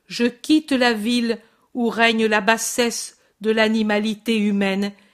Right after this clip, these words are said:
et où le mépris est souverain. » Et il se remet à marcher. L'homme, derrière, suant et se fatiguant, car le pas de Jésus est alerte,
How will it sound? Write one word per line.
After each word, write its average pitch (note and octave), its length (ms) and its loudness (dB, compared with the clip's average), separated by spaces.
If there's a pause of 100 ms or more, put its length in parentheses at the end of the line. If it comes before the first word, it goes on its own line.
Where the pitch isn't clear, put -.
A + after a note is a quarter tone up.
(180)
et A3+ 140 -2
où A#3 120 2
le A#3 140 4
mépris A#3 500 0
est A3 80 2
souverain. » G3 680 -4 (840)
Et A#3 100 2
il G#3 140 0
se - 180 -4
remet G3 420 -4
à G3 80 -2
marcher. E3+ 580 -8 (840)
L'homme, A3 560 0
derrière, G#3+ 600 -2 (340)
suant B3+ 680 2 (300)
et A3 80 -4
se - 180 -4
fatiguant, B3+ 760 -2 (220)
car F#3 160 -4
le G3+ 120 0
pas G#3 180 0
de G3 120 -2
Jésus G3 480 -2
est F3 80 -2
alerte, G3+ 520 -4